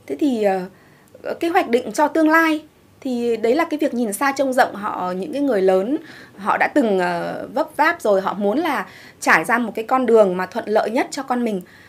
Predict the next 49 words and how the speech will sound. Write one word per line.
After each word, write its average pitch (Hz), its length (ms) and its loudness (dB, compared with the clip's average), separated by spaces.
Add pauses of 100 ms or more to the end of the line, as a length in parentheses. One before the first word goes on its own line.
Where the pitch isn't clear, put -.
(120)
Nhưng 294 200 4
mà 233 160 2
thực 254 240 -4
sự 294 220 -2 (340)
trẻ 196 260 2
con 277 260 2
có 254 100 -6
mong 269 220 0
đợi 262 180 2
cái 240 100 -4
điều 240 140 2
đấy 196 160 2
hay 277 120 -4
không? 285 320 0 (380)
Và 214 200 0
thực 262 180 -4
sự - 220 -2 (200)
nó 233 140 4
có 254 140 -4
phải 247 180 0
là 175 120 -4
cái 240 160 -6
phương 262 120 -2
án 247 220 -4
tối 262 220 6
ưu 330 180 6
cho 302 140 -2
trẻ 262 240 0
hay 208 100 -8
không? 277 240 -2 (440)
Thì 196 100 -8
tôi 226 120 -4
nghĩ 240 220 -4
rằng 247 180 -4
là 180 200 -8 (240)
chúng 220 220 -6
ta 262 220 -4
cũng 240 180 -2
nên, 269 280 0 (320)
nên 247 300 0
bớt 339 280 4
áp 339 220 -4
lực 262 160 -2
cho 240 120 -10
con. 247 280 0 (300)
Bởi 175 160 -2
vì 190 200 -2
là, 180 280 -4 (380)
ờ, - 180 -10